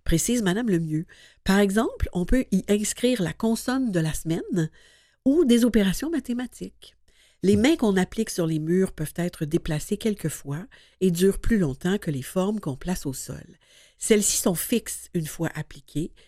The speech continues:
et résistent sans problème à une année d'utilisation. Ces autocollants sont fabriqués par Caméléon, une agence de publicité située à Québec. Cette trousse bien conçue est d'autant plus intéressante qu'elle est le fruit d'une collaboration entre le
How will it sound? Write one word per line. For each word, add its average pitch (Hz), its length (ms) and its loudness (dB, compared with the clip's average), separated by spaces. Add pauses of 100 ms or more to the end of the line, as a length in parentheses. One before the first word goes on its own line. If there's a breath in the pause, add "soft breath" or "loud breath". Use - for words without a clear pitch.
(140 soft breath)
et 214 80 6
résistent 220 540 2
sans 269 240 -4
problème 185 600 -2 (140)
à 156 140 -6 (100)
une 277 220 -2
année 175 380 -2 (120)
d'utilisation. 139 800 -10 (560)
Ces 170 180 -2
autocollants 170 460 0
sont 170 240 -6
fabriqués 156 500 -6
par 151 280 -8
Caméléon, 180 640 -2 (340 soft breath)
une 156 160 0
agence 175 480 0
de 143 80 -12
publicité 175 560 -8
située - 360 -4
à 208 40 -4
Québec. - 520 -12 (400 soft breath)
Cette 269 240 0
trousse 349 240 0
bien 247 160 2
conçue 240 400 0
est 196 60 4
d'autant 180 320 -2
plus 160 220 -8
intéressante 180 560 -4
qu'elle 165 180 0
est 165 40 2
le 165 120 0
fruit 330 280 -2
d'une 190 180 0
collaboration 139 920 -4
entre 202 520 -2 (300 soft breath)
le 151 120 0